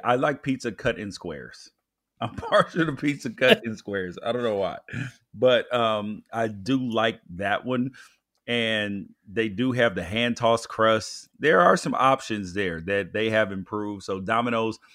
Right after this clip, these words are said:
comes out with the victory there. Um, number six versus eleven, White Castle slash Krystals. I'm giving Krystals and White Castle a slash, just like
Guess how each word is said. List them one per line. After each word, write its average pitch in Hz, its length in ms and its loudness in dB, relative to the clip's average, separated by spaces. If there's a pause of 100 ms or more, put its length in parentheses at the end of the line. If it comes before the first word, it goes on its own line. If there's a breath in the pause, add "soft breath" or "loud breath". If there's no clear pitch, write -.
(220 soft breath)
comes 101 300 -6
out 110 340 0
with 98 140 -12
the 82 80 -12
victory 92 600 -4
there. 147 360 4 (580 soft breath)
Um, 120 640 6
number 123 340 2
six - 320 0
versus 131 400 2
eleven, 101 560 0
White 123 400 2
Castle 156 440 4
slash 131 440 2
Krystals. - 600 0
I'm 143 180 2
giving 147 280 2
Krystals 170 480 0
and 123 120 0
White 131 240 4
Castle 127 520 2
a 104 60 0
slash, 117 600 4 (360 soft breath)
just 117 380 2
like 117 320 4